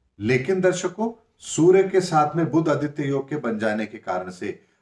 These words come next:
आप इस तरह की बड़ी घटनाओं को नहीं देखेंगे,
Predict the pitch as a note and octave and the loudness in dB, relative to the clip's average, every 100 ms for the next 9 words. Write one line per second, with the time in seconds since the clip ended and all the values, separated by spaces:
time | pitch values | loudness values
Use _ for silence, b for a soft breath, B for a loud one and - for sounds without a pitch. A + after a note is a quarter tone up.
0 | _ A2+ - E3 - - E3 D#3+ F3+ F3 | _ -6 -2 -4 -2 0 0 0 -2 -2
1 | A2+ D#3 D#3 C3+ C3+ B2+ B2+ A#2 G2 B2 | 0 0 0 -2 -2 -4 -4 -6 -6 -6
2 | B2 A2+ A#2+ A#2+ D#3+ | -4 -6 -8 -6 -6